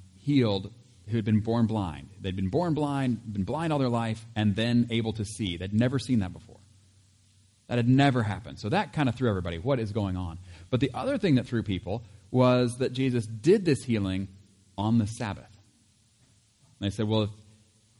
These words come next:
if you're doing some sort of a work on the Sabbath, then you're obviously violating what God has said to do. Therefore, you can't be from God," right? On the other hand, he has to be from God if he's doing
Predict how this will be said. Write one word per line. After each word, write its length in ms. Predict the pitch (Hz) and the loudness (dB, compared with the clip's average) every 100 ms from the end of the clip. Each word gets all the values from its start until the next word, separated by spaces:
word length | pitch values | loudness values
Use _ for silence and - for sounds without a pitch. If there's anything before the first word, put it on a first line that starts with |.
| _ _ _ - | _ _ _ -4
if 160 | 113 113 | -2 2
you're 140 | 175 | 0
doing 640 | 127 117 160 143 127 117 | 0 4 4 6 6 4
some 240 | 110 143 120 | 2 0 0
sort 220 | - 110 | 0 -2
of 80 | 101 | -2
a 100 | 87 | -4
work 520 | 90 113 180 107 - - | -4 -2 -2 -2 -8 -8
on 220 | 131 127 | 0 2
the 60 | 107 | 2
Sabbath, 460 | - 165 147 110 - | 0 -2 0 -2 0
then 120 | 107 | 0
you're 140 | 101 120 | 0 -2
obviously 680 | 143 135 117 - 113 104 95 - - | -2 0 0 0 -2 -2 -2 -14 -6
violating 720 | 104 131 160 127 113 107 107 | 0 2 4 4 4 4 2
what 140 | 98 | 0
God 200 | 110 104 | 0 -2
has 120 | 95 | -2
said 200 | - 98 | -4 -6
to 80 | 95 | -6
do. 380 | 98 196 190 143 | -6 4 6 6
Therefore, 420 | 113 156 - 127 | 4 2 2 0
you 140 | 113 | 2
can't 340 | 110 - 220 131 | 0 0 -2 0
be 100 | 127 | 0
from 200 | 127 127 | 2 0
God," 340 | 175 120 71 | 0 -4 -8
right? 240 | 73 123 180 - _ _ _ _ _ _ _ - | -10 -10 -12 -20 _ _ _ _ _ _ _ -14
On 80 | 73 | -6
the 120 | 82 | -2
other 200 | 185 175 | 0 0
hand, 420 | 95 82 92 156 - - - _ _ _ _ _ _ _ _ _ _ _ _ _ _ _ - | -2 -4 -2 -4 -6 -20 -20 _ _ _ _ _ _ _ _ _ _ _ _ _ _ _ -4
he 80 | |
has 260 | 101 202 247 | 0 2 2
to 80 | 185 | 2
be 140 | 123 | 2
from 180 | 104 101 | 2 0
God 240 | 87 82 151 | 0 0 0
if 80 | |
he's 180 | 139 120 | 2 2
doing 340 | 107 165 190 | 4 6 8